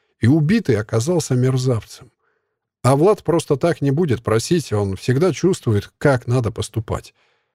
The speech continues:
Он оберегает ребёнка, а за это можно и нарушить инструкцию. Пришёл он к выводу после недолгих размышлений. «Ладно», — проговорил следователь, —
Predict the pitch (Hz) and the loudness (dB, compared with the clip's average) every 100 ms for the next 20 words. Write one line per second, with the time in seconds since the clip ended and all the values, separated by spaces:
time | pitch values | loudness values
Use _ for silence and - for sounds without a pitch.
0 | _ _ 135 165 156 - 123 120 120 120 | _ _ 2 2 0 0 2 4 2 2
1 | 127 104 87 98 98 90 71 - - _ | 2 0 -2 -4 -2 -4 -6 -20 -20 _
2 | _ - 110 113 113 139 147 90 98 151 | _ -2 0 2 4 2 0 -2 -2 0
3 | 123 123 120 120 117 135 92 95 95 - | 2 2 2 0 0 -2 -6 -6 -6 -6
4 | 92 85 - 92 - _ _ _ _ _ | -6 -8 -16 -20 -20 _ _ _ _ _
5 | _ _ _ - 120 - 220 190 160 156 | _ _ _ -2 0 2 2 2 2 2
6 | 196 170 143 131 147 - 127 113 107 143 | 2 2 0 0 -2 0 0 2 2 2
7 | 117 107 113 107 107 - 90 - - _ | 0 -2 -2 -2 -4 -4 -6 -6 -14 _
8 | _ _ _ _ _ _ _ _ _ - | _ _ _ _ _ _ _ _ _ 0
9 | 127 85 82 - _ _ - 113 110 113 | 0 0 -8 -20 _ _ -2 2 2 2
10 | 135 120 113 90 90 - 87 | 0 -2 -2 -4 -6 -10 -16